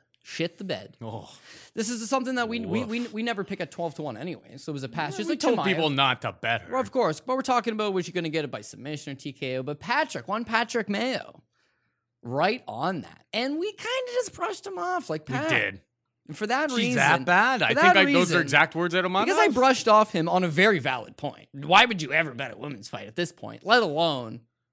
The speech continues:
Speaker 1: as a massive underdog? Just simply take Dobson, which was the move, which would have saved you. If you had a bad night, that one play alone would have quite literally saved you. So I thought to myself, "You know what? Self-imposed."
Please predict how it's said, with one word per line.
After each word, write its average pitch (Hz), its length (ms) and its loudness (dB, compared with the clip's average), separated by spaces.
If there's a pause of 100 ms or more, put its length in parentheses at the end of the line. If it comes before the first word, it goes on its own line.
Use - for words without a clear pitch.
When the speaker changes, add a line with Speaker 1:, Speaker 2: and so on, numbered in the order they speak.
(140)
Speaker 1:
as 135 140 -4
a 147 40 -2
massive 139 320 -4
underdog? 113 360 -6
Just 120 200 -12
simply 170 280 -8
take 131 300 -12
Dobson, - 420 -10
which 135 140 -10
was 151 120 -8
the 135 60 -10
move, 147 240 -8
which 135 100 -16
would 214 120 -10
have 240 80 -10
saved 233 340 -8
you. - 180 -14
If 160 100 -14
you 208 80 -2
had 247 100 -2
a - 20 -4
bad 147 240 -4
night, 127 320 -12 (260)
that 208 120 -4
one 233 180 -6
play 240 220 -6
alone 160 480 -6 (680)
would 180 80 -6
have 180 120 -8
quite 202 160 -2
literally 180 240 -2
saved 151 220 -6
you. 123 60 -4
So 262 240 4
I 226 60 6
thought 233 200 2
to 233 60 -2
myself, 196 200 -4
"You 202 40 -6
know 202 60 -6
what? 214 100 -8
Self-imposed." 147 720 -12